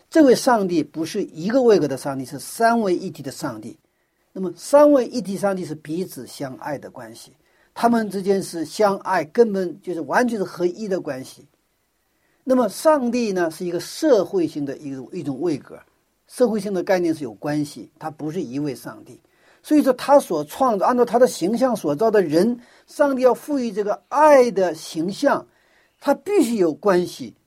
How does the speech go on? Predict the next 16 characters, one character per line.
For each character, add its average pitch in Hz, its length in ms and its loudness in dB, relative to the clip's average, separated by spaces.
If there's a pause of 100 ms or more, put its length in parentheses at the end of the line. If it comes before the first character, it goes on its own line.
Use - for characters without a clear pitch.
(120)
必 330 160 2
须 254 180 0
有 160 240 0
这 196 140 -6
个 170 80 -4
社 247 260 2
会 202 160 -2
性。 202 260 -4 (540)
人 185 260 2
没 320 140 4
有 269 100 8
社 240 200 0
会 202 120 -2
性 185 200 -8
的 156 100 -4
话， 139 180 -6